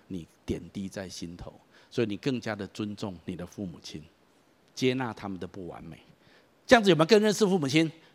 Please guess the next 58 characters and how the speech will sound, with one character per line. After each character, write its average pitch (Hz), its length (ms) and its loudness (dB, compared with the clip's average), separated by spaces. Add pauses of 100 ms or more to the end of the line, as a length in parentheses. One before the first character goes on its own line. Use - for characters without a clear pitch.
(300)
我， 202 140 6
我 214 120 4
在 254 80 4
讲 202 180 2
的 175 60 2
是 196 140 0
什 135 120 -2
么？ 98 140 -6 (180)
在 254 180 6
一 233 120 0
个 208 100 2
孩 196 180 4
子 190 140 -2
成 185 220 0
长 156 160 2
的 143 80 -2
过 185 220 2
程， 120 260 -2 (220)
当 202 160 0
他 196 160 2
越 214 240 4
来 139 140 0
越 175 120 2
长 110 280 -6
大 147 120 -4
之 135 200 -8
后， 139 180 -4 (140)
他 185 120 -4
就 190 140 -4
越 180 220 -2
来 120 160 -4
越 143 220 -2
了 104 300 -8
解 120 140 -10
他 104 140 -10
的 98 80 -10
父 104 200 -10
母 90 140 -12
亲， 95 240 -10 (240)
认 117 180 -4
识 113 120 -10
他 104 120 -8
的 98 60 -10
父 104 160 -8
母 82 100 -8
亲。 90 160 -14 (200)
一 117 100 -8
样 160 240 -2
的， - 100 -12 (920)
如 196 100 4
果 151 120 4 (100)
世 - 260 0
界 170 160 2
上 151 200 0
的 110 100 -2
父 147 180 -2
母 92 160 -4
亲 107 320 -4